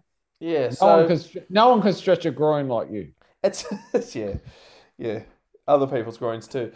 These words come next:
Speaker 1: It's basically like, think of the middle of your foot, and you're dislocating the bones in the middle of your foot.
Speaker 2: Yeah,
Speaker 1: And they've gotta
Speaker 2: wow.
Speaker 1: put him back together. That's what he's dealing with. So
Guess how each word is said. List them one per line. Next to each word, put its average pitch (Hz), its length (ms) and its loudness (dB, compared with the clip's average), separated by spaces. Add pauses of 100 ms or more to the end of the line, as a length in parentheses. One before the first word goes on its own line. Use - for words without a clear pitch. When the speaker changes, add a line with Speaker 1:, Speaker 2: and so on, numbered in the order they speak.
(160)
Speaker 1:
It's 202 160 2
basically 269 500 2
like, 165 480 6
think 214 200 -4
of 214 100 -6
the 185 80 -4
middle 170 340 -2
of 139 140 -8
your 120 80 -6
foot, 220 340 -2 (640)
and 139 480 -6 (380)
you're 143 100 -8
dislocating 135 680 -4
the 120 80 -6
bones 120 300 0
in 123 60 -12
the 113 60 -10
middle 113 200 -10
of 107 80 -10
your 107 100 -12
foot. 87 280 -8
Speaker 2:
Yeah, 87 80 -6
Speaker 1:
And 80 80 -6
they've 82 100 -4
gotta 135 140 -2
Speaker 2:
wow. 107 80 -6
Speaker 1:
put 127 100 -8
him 117 120 -10
back 110 180 -8
together. 98 380 -14 (1040)
That's 156 260 2
what 143 160 0
he's 120 120 -10
dealing 113 320 -6
with. 117 120 -10
So 139 400 4